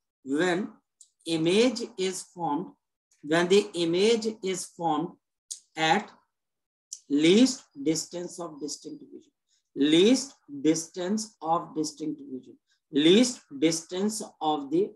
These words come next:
distinct vision, of the distinct vision। चले बेटा, करे क्वेश्चन को सॉल्व। अब ये क्वेश्चन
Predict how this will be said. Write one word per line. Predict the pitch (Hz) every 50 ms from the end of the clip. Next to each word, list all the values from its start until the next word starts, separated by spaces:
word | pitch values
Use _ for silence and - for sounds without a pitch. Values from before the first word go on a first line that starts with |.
| - 139 131
distinct | 151 151 151 - - - 170 165 165 156 160
vision, | 156 139 123 123 - - _ _ _ _ _ _ - - _ _ -
of | 151 160 175 165 151
the | 160 175 190 190 - - 139
distinct | 127 156 151 - - - 170 165 151 143
vision। | 131 123 120 113 120 - _ _ -
चले | - 190 226 240
बेटा, | 240 220 220 208 - -
करे | 202 208 233
क्वेश्चन | 226 240 233 208 - 208 208
को | 208 - 180
सॉल्व। | 160 - - 135 127 - _ _ _ _ _ _ - 156
अब | 170 165 175
ये | 240
क्वेश्चन | 254 247 - 202 185 175 - - 220 220